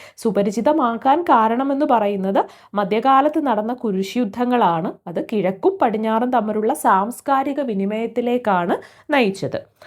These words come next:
ഇത് ഇറ്റാലിയൻ നഗരങ്ങളുടെ വളർച്ചയുടെ വേഗത കൂട്ടി. ഇസ്ലാമിക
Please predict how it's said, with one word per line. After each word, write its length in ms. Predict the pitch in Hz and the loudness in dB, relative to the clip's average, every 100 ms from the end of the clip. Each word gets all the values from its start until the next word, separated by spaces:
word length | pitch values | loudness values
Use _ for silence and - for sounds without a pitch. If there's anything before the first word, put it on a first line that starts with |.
| - - | -20 -4
ഇത് 180 | 330 359 381 - | 2 2 2 -4
ഇറ്റാലിയൻ 540 | 262 294 302 320 339 | 2 4 6 2 0
നഗരങ്ങളുടെ 600 | 349 247 240 240 247 240 214 | -4 -4 -4 -2 -4 -2 -2
വളർച്ചയുടെ 720 | 190 185 208 - 240 233 233 196 | 0 0 -4 -4 -4 -2 -2 -2
വേഗത 580 | 180 180 196 214 247 220 | -4 -2 -2 0 0 0
കൂട്ടി. 380 | - - - - _ _ _ _ | -4 -14 -14 -20 _ _ _ _
ഇസ്ലാമിക 640 | 196 196 226 208 208 196 | -10 -4 2 4 2 -2